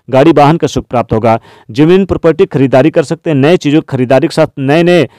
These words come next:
काम करते नजर आएंगे, जो काम आपके अभी तक अधूरे थे, जो काम अभी तक आपके पूरे नहीं हो पा रहे थे, उन कार्यों में आपको लाभ देखने को मिलेगा।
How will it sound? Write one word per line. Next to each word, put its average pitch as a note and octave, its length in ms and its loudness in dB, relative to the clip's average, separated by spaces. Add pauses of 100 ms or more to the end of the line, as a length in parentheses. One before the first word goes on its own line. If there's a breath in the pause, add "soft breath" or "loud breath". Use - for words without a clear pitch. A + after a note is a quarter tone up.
(220 soft breath)
काम F#3+ 220 2
करते C#3 320 0
नजर A#2+ 200 0
आएंगे, A#2+ 220 0
जो C#3+ 160 0
काम E3 340 0
आपके D#3 260 0
अभी C#3+ 140 0
तक D3+ 220 -2
अधूरे C3+ 300 0
थे, D3+ 180 0
जो B2+ 160 0
काम C#3+ 240 -2
अभी B2+ 160 0
तक C#3+ 200 -2
आपके C3+ 200 -2
पूरे B2+ 280 -2
नहीं B2 200 0
हो D3 80 2
पा D3 120 2
रहे C#3+ 100 4
थे, D3 260 0 (280 soft breath)
उन G3+ 140 0
कार्यों F#3+ 360 2
में E3+ 100 2
आपको C3+ 260 0
लाभ B2+ 200 2
देखने A#2+ 340 -4
को A#2+ 100 -10
मिलेगा। A#2 380 -2